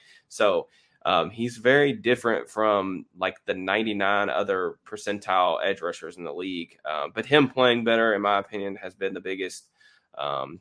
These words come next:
the biggest difference for their defense playing a little bit wa-, better over the past couple of weeks.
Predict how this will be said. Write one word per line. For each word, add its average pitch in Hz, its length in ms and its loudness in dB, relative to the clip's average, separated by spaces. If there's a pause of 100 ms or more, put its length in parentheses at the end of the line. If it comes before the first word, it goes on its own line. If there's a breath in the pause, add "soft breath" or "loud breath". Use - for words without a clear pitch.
the 104 60 -14
biggest 95 280 -6
difference 85 340 -6
for - 160 -14
their 78 180 -8
defense 71 440 -12
playing 82 260 -6
a 71 60 -6
little 67 240 -6
bit 67 180 -8
wa-, 55 220 -8
better 55 300 -6
over 55 120 -12
the - 60 -18
past - 260 -20
couple - 200 -20
of - 40 -20
weeks. - 380 -20